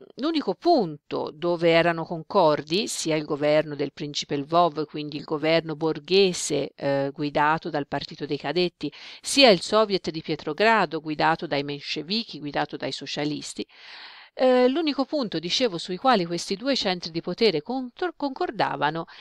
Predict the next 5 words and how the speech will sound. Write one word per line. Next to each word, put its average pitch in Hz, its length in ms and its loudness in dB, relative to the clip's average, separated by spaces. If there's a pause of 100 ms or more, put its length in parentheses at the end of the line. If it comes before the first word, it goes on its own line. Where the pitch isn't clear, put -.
(300)
anche 185 340 0
se 190 200 2
per 160 220 -2
motivi 165 380 -4
differenti, 156 880 0